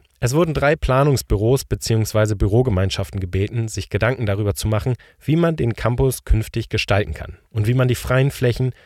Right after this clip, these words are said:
zwischen den Bestandsgebäuden am besten nutzt. Die Ergebnisse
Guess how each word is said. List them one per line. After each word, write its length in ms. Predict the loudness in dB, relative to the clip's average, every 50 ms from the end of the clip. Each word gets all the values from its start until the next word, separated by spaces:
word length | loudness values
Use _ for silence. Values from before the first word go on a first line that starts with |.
| _ _
zwischen 300 | -8 -4 -2 -2 0 0
den 160 | 0 0 0
Bestandsgebäuden 840 | 0 -2 -2 0 0 0 0 0 -2 -2 0 0 0 0 0 -2 -2
am 140 | -2 0 0
besten 320 | 0 -2 0 0 0 0
nutzt. 320 | 0 0 -4 -6 -12 -12 _ _ _ _ _ _ -10 -4
Die 80 | -2 -2
Ergebnisse 500 | 0 2 0 0 0 0 0 2 2 0